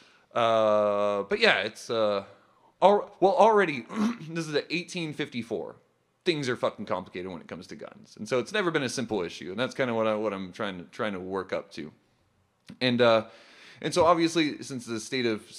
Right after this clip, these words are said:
Speaker 2: uh, since San Francisco, rather, by itself was like, "I don't want my daughter being shot on the way back to school," they started, like, thinking about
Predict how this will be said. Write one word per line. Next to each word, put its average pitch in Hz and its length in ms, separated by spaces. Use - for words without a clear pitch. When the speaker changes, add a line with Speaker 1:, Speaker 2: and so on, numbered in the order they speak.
Speaker 2:
uh, 107 240
since 107 340
San - 380
Francisco, 131 440
rather, 107 260
by 95 160
itself 98 380
was 98 120
like, 98 240
"I 151 200
don't 190 240
want 165 220
my 160 140
daughter 151 340
being 143 280
shot 127 240
on 127 100
the 131 60
way 127 120
back 117 240
to 117 60
school," 202 320
they 135 100
started, 165 320
like, 131 260
thinking 147 380
about 110 420